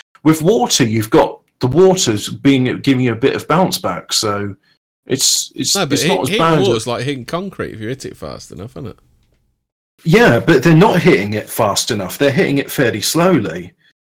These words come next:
Speaker 1: So I, I'm, I'm, I'm gonna call bullshit on that one. That one seems to me a bit dubious.
Speaker 2: Yeah, you, okay. Myth plausible. Then <laughs>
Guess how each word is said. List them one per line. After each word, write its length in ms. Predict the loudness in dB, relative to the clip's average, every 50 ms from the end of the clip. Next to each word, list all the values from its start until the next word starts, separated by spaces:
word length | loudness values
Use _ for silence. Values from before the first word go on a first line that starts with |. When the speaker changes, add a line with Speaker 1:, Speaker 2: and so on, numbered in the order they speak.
| _ _ _ _
Speaker 1:
So 280 | -4 -2 2 4 6 6
I, 200 | 6 6 4 2
I'm, 100 | 2 0
I'm, 260 | 0 0 0 0 -2 -2
I'm 80 | 0
gonna 200 | 0 0 0 0
call 220 | -2 -2 0 0 0
bullshit 460 | 4 4 4 6 4 4 2 2 2
on 140 | 0 0 -2
that 180 | -4 -6 -6 -6
one. 220 | -6 -6 -4 0
That 180 | 2 2 2 2
one 220 | 2 2 2 2
seems 420 | 2 2 2 2 2 2 0 -2 -2
to 60 | -2
me 140 | 0 0 0
a 60 | 0
bit 260 | 0 0 -2 -2 -2
dubious. 680 | -2 -2 0 0 -2 -4 -6 -6 -6 -4 -4 -2 0
Speaker 2:
Yeah, 120 | 0 0 -2
you, 260 | -2 -2 -4 -6 -6
okay. 420 | -6 -6 -8 -6 -8 -10 -12 -12 -14 -18 -20 -20 -20 -20 _ _ _ _ _ _ _ _ _ _ -10
Myth 260 | -6 -6 -6 -6 -8
plausible. 560 | -8 -6 -4 -4 -4 -6 -8 -10 -12 -14 -14 -16 _ _ _ _ _ -18
Then 420 | -14 -12 -12 -12 -12 -12 -14 -16 -16 -18 -20 _ _ _ _ _ _ _
<laughs> 300 | -6 -6 -6 -6 -10 -12